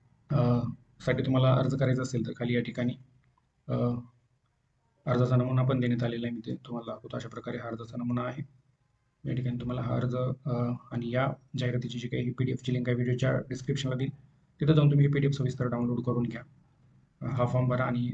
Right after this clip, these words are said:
त्यासोबत लागणारे जे काही आपले कागदपत्र आहेत ते जोडून या ठिकाणी तुम्ही पाहू शकता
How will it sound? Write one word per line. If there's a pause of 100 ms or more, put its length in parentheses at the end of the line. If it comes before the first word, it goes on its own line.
(120)
त्यासोबत
लागणारे
जे
काही
आपले
कागदपत्र
आहेत
ते
जोडून (760)
या
ठिकाणी
तुम्ही
पाहू
शकता